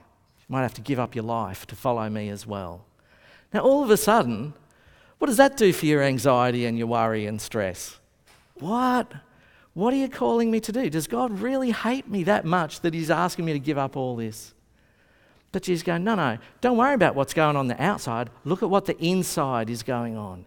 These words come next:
You have an amazing relationship with God. Nobody can take that from you." And in a sense, when you get God right on the inside, you stop seeing what's going on the outside as far as it's influencing you,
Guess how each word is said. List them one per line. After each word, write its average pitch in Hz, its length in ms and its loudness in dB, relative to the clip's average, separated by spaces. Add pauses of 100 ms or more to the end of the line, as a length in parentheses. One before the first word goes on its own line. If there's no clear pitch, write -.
You 214 100 0
have 220 140 2
an 233 80 0
amazing 240 600 0
relationship 131 640 -2
with 120 180 -8
God. 92 360 -6 (720)
Nobody 254 400 4
can 156 160 -2
take 120 260 -2
that 113 160 -8
from 101 300 -6
you." 90 160 -12 (680)
And 233 100 6
in 226 60 8
a 202 40 4
sense, 208 340 0 (880)
when 208 240 6
you 254 100 6
get 180 220 6
God 190 280 6
right 190 320 6
on 175 140 2
the 156 140 0
inside, 143 760 0 (800)
you 202 100 0
stop - 480 0 (160)
seeing 247 420 4
what's 214 280 6
going 185 260 6
on 175 120 2
the 165 80 4
outside 165 520 6
as 143 120 -2
far 156 260 4
as 143 240 0
it's 165 220 0
influencing 175 760 0
you, 117 220 -4